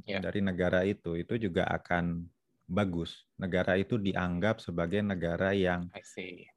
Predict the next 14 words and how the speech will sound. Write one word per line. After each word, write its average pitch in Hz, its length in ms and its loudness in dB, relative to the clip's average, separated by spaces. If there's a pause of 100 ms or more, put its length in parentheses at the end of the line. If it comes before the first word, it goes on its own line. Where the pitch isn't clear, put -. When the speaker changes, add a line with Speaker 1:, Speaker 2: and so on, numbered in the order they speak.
Speaker 2:
capable, 95 640 0 (400)
sebagai 90 460 0
negara 95 400 2
yang 95 220 0
punya 95 360 0
kapasitas, 92 920 -4
Speaker 1:
Hmm. 107 320 -2
Speaker 2:
punya 95 120 -2
kemampuan 92 680 0
untuk 95 460 -2 (600)
menyelenggarakan 98 1400 2
kegiatan 90 720 0
akbar 95 540 -2
yang 90 420 0